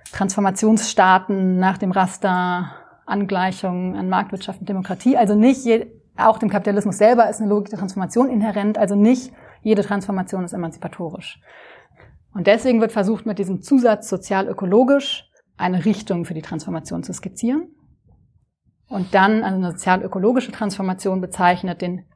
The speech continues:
Übergang vom Kapitalismus in eine solidarisch gerechte Gesellschaft im Einklang mit der Natur.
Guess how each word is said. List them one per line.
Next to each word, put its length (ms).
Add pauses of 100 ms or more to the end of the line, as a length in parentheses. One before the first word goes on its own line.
Übergang 600
vom 240
Kapitalismus 800
in 160
eine 200
solidarisch 520
gerechte 400
Gesellschaft 720 (100)
im 140
Einklang 420
mit 100
der 80
Natur. 520